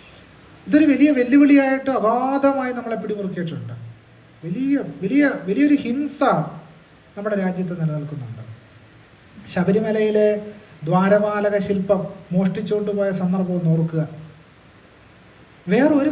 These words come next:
സമുദായത്തിൽപ്പെട്ട ആളുകൾക്ക് അങ്ങനെ മോഷ്ടിക്കാൻ പറ്റത്തില്ല, കാരണം ആ മോഷണം വളരെ പെട്ടെന്ന് പിടിക്കും. അതായത് മോഷ്ടിക്കാൻ എന്ത് വേണം? പ്രിവിലേജ് വേണം. നിങ്ങൾക്ക് സമൂഹത്തിൽ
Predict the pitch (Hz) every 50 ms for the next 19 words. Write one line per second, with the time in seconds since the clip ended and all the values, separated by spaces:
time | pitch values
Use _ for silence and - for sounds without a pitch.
0 | 294 294 254 254 254 254 262 262 254 254 269 247 247 247 - 240 226 226 220 220
1 | 220 202 214 208 208 208 196 190 196 190 - 202 196 190 190 180 175 160 160 151
2 | 135 131 127 113 113 - - - - - - - - - - - - - - 214
3 | 220 233 233 226 214 208 208 208 - 226 196 185 185 190 202 196 175 180 165 170
4 | 175 170 160 151 143 147 - - - - - - - - - - - - - -
5 | - - - - - - - - - - - - - - - - - - - 214
6 | 240 262 247 220 220 233 269 285 - - 330 302 - - 285 254 247 240 233 214
7 | 208 226 214 202 190 185 180 175 165 185 190 196 214 220 226 226 233 220 196 151
8 | 123 110 107 - - - - - - - - - - - - - - - - -
9 | - - _ - - - - - - - - - - 208 254 311 294 311 - 269
10 | 240 262 285 302 302 302 285